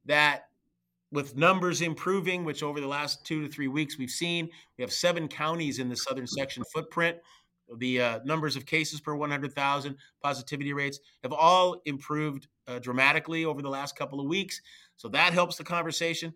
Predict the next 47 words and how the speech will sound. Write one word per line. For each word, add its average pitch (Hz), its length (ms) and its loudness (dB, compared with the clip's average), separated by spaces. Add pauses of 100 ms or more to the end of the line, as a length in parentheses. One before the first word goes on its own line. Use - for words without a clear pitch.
(220)
This 147 160 -2
information 160 560 -2
from 143 80 -12
the 151 140 -2
N 151 60 0
F 147 120 -2
H 143 220 -2
S, 180 200 2
we 156 160 0
believe, 156 380 -2
helps 151 260 2
the 147 80 -14
conversation. 143 680 -4 (300)
And 151 100 0
again, 156 320 6
just 156 240 -6
asking 165 400 0
for 175 100 -8
the 160 140 0
opportunity. 180 800 -2 (360)
We 143 140 0
believe 147 380 2
education-based 151 760 -2
athletics 143 380 -6
can 139 160 -12
return 156 400 -2
in 143 80 -2
a 135 60 -2
healthy 151 320 0
and 139 100 -6
safe 139 260 -4
way. 151 280 -2 (280)
We 147 120 2
believe 143 360 4
we're 170 200 4
the 170 100 -4
people 156 360 -6
that 143 140 -6
can 120 140 -6
do 160 220 2
it. 190 140 -2 (340)
Our 107 60 -10
school 180 340 0
people, 180 520 -2 (140)
our 123 100 0
educational 143 640 -2
professionals 165 640 0